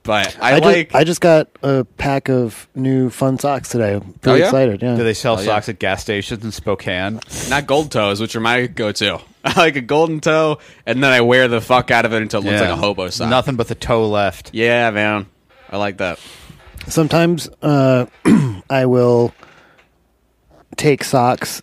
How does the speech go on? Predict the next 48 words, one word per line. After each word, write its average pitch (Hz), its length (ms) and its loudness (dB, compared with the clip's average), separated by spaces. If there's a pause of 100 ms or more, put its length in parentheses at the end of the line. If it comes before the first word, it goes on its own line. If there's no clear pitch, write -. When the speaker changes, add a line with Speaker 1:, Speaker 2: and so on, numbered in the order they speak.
Speaker 2:
that 135 180 4
are 123 180 4
getting 131 240 -2
a 135 40 -4
little 127 200 2
thin. 127 320 0
If 117 140 -4
one's 120 280 -4
getting 120 200 -4
a 120 60 -2
little 123 220 0
thin 120 360 -2
and 113 100 -6
gets 120 160 -6
a 113 60 -4
hole 117 300 0
in 117 60 -2
it 117 80 -2
or 117 80 -2
whatever, 117 240 0
I'll 110 80 0
throw 123 240 0
that 113 200 0
one 113 80 -4
away 107 180 -4
and 101 80 -8
then 101 80 -12
keep - 300 -10
the 104 100 -8
spare. 113 560 -2 (300)
Speaker 1:
Yeah. 95 180 0
Speaker 2:
And 135 80 -2
then 135 80 2
when 127 100 0
I 127 60 2
get 123 160 2
a 120 80 0
couple 120 320 -2
mix 113 320 -4
match 120 360 -2
pairs, 113 460 -2
I'll, 107 260 -4 (260)
I 120 100 -8 (1200)
put 143 160 2
'em 135 120 0
in, 120 140 -2
like, 113 200 -4
a, 101 340 -4